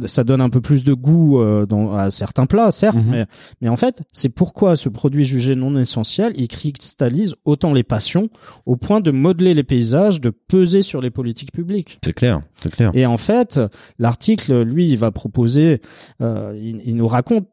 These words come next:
Speaker 1: tout, toute l'historique, euh, politique du sucre,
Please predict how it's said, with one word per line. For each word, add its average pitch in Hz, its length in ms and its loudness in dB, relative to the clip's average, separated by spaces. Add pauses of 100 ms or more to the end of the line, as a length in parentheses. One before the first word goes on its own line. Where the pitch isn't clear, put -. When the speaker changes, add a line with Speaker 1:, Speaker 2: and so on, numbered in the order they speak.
Speaker 1:
tout, 247 260 0
toute - 300 -6
l'historique, 202 680 0
euh, 143 120 4
politique 175 640 0
du 131 120 -2
sucre, 151 580 -2